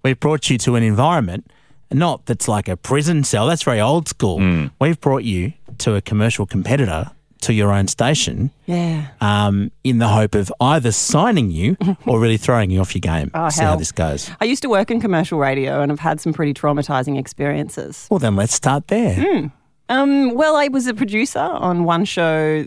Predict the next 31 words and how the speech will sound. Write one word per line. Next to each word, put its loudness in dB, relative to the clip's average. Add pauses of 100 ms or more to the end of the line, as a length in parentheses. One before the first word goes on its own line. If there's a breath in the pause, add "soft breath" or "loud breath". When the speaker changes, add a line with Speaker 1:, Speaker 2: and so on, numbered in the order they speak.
(120)
Speaker 3:
where 0
they, -2 (840 soft breath)
uh, -8
did -6
talk -2
back -4
about -2
whether, -2 (480)
um, -4
I -4
was -6
a -6
pushover -4 (260)
and -4
the -2
audience -4
got -10
to -12
decide. -4
And 0
I 2
was, -2 (400)
um, -2
because -2
I -2
was -2
a -2 (400)
twenty-one-year-old 0
who 0
was, -4
uh, -4